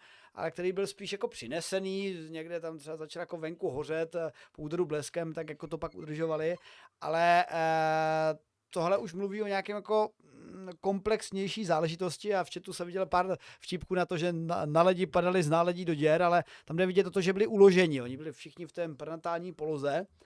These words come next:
takže tam byli zjevně uloženi svými, svými kamošema. A, a v kontextu, že jak tady vidíte na, na obrázku, jakože jejich mozkovna byla zhruba poloviční nebo něco, prostě velikost pomeranče tam popisují v, v rámci klasických,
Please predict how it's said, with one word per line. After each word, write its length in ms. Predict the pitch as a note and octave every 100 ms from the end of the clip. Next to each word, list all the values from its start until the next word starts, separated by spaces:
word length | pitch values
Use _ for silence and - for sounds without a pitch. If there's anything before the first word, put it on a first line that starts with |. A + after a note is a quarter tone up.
| _ - _
takže 280 | D3 C#3 E3
tam 140 | E3+
byli 160 | F3 D#3
zjevně 260 | E3 F3+
uloženi 480 | G#3 F3+ D#3+ F3+ F3+
svými, 540 | - E3 E3+ F3+ F3+ -
svými 320 | C#3+ - E3+ F3+
kamošema. 600 | F3 E3 - - D3 F3+ _ _ _ _ _ _ - _ -
A, 360 | D3+ D#3+ D#3+ - - _ _
a 180 | - D3
v 140 | C3 -
kontextu, 540 | E3+ E3 G3+ - G#3
že 100 | F3+
jak 140 | G3 F#3+
tady 160 | F#3+
vidíte 220 | F#3 F#3+ G3
na, 160 | G3
na 100 | G3+
obrázku, 480 | F#3 F#3 C4+ - G3
jakože 460 | D#3+ D#3 D#3 F3 F3 _
jejich 280 | - F3 C#3
mozkovna 640 | D#3 E3+ - C#4+ G#3 C3
byla 260 | C#3+ D#3 D3+
zhruba 500 | C3 C#3+ D3+ D3 A#2 _ _ _ _ _ _ _ _ _ _
poloviční 680 | - C#3+ A#3 A#3+ - D#3+ D#3
nebo 200 | C#3+ C#3+
něco, 220 | D3 C#3+ D#3+ C#3+
prostě 260 | C3+ C3 D#3
velikost 400 | C#3+ F3 - D#3+
pomeranče 540 | - E3+ G3+ G#3+ G3
tam 160 | D#3 D#3+
popisují 640 | D#3 - D#3+ - C#3 F3+
v, 100 | E3
v 200 | D#3+ C#3
rámci 380 | C3+ C3 C#3 D3
klasických, 640 | - D3 D3+ - C3+ B2